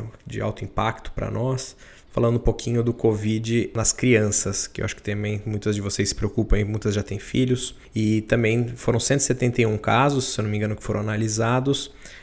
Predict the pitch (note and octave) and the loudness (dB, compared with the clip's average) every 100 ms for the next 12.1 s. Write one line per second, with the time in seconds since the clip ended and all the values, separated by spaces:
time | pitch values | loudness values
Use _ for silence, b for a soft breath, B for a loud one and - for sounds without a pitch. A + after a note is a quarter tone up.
0 | B - B2 A#2 A2 A#2 A#2 A2 - A2+ | B -2 2 2 2 0 2 0 2 2
1 | A2 G#2+ G#2+ G#2+ G#2+ A2 - A2 G#2+ A2 | 2 0 2 4 4 0 0 0 0 0
2 | G#2+ G#2+ G#2 A2+ A2 A2 G2+ G#2 G2+ - | -2 -4 -4 0 2 2 0 2 2 0
3 | - A2+ A2 G#2+ - G#2+ G#2+ G2+ G2+ G2+ | 0 0 0 -2 0 0 0 0 0 2
4 | G2+ A#2+ B2+ C#3 - B G#2 G#2 G#2+ G#2 | 2 0 0 -4 -4 B 0 0 0 0
5 | G2+ - G#2+ G2+ A2 - G2+ G2+ - G#2 | -2 -2 -2 -2 -2 -2 -2 0 -2 -2
6 | - G#2 G#2 G2+ - G2+ - - G2+ G#2+ | 0 0 2 0 0 -2 -4 -4 -4 -2
7 | G#2 A#2 C#3 - b - A2+ A#2+ A2 A#2 | 0 0 0 -4 b 0 2 4 4 4
8 | B2 B2 A#2 - G#2+ A2+ A#2+ A#2 A#2+ - | 4 0 0 0 2 4 4 4 2 0
9 | - - C#3+ E3 E3+ D3+ A#2+ B2 A#2+ A#2 | -10 -4 0 2 2 0 -2 -2 0 -2
10 | A2 - A2+ - A#2 A#2+ A#2+ B2+ B2 C#3+ | -2 0 0 0 2 4 4 4 2 0
11 | C3 D#3 A2+ A2 - - G#2 G2+ - B2 | 0 0 2 0 -2 -4 -4 -4 0 0